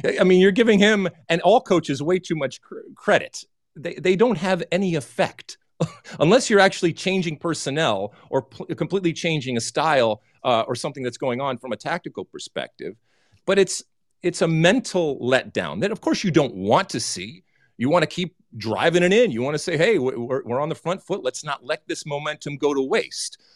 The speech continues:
But there is a natural inclination as human beings, after you have scored, to pull back and take a deep breath.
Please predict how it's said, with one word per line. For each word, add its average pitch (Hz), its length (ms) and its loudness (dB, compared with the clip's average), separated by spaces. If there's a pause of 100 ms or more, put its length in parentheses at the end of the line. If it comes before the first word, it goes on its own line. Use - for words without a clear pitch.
(120)
But 147 300 4 (360)
there 170 180 6
is 170 120 4
a 165 120 2
natural 156 480 0
inclination 135 800 -4
as 104 180 -4
human 127 440 -2
beings, 104 500 0
after 113 340 2
you 107 220 2
have 92 320 -2 (480)
scored, 87 580 0 (640)
to 113 540 2 (180)
pull 180 320 2
back 139 560 2 (260)
and 117 100 0
take 139 240 -2
a 135 40 0
deep 131 300 -4
breath. - 300 0